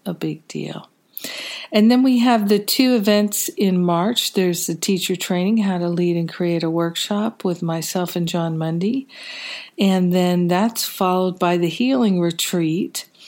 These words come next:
with Lisa Natoli, Corinne Zupko, John Mundy, and myself.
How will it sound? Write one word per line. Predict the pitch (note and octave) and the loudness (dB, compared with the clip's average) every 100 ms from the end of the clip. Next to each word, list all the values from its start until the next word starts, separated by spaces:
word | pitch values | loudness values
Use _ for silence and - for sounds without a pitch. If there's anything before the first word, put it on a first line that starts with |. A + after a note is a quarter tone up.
| - - _ _ - | -20 -20 _ _ -8
with | - F#3+ F#3 F3 | 0 2 4 2
Lisa | - G3 F#3+ - | 2 2 2 2
Natoli, | F#3+ F3 - G#3+ G#3 G#3 G#3 G3+ - | 0 0 0 2 4 4 2 0 -4
Corinne | G3 F3+ F3 | -2 0 0
Zupko, | E3 - F#3 - - F#3+ F#3 F#3 | 0 0 -2 -2 -6 0 2 0
John | F3 F3 E3+ E3+ | 0 -2 0 0
Mundy, | E3 E3 E3+ | -2 -2 -2
and | E3 | -2
myself. | D#3 D#3 D#3 - F#3+ F3 E3+ E3 - | -2 -4 -6 -2 0 2 2 -2 -12